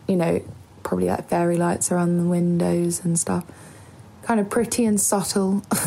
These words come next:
I think, uh, Mum goes a bit extra with it, but, you know,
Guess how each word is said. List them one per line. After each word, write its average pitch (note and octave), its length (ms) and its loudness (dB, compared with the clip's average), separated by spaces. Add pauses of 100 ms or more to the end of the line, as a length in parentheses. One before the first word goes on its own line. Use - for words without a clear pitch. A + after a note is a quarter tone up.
(960)
I G3 40 0
think, G3+ 340 0
uh, F#3+ 160 2
Mum F#3+ 200 2
goes F3+ 180 0
a - 20 -8
bit - 100 -2
extra - 400 -2
with F3+ 140 0
it, F#3 220 0
but, F3 280 -2
you G3+ 100 0
know, F3 300 0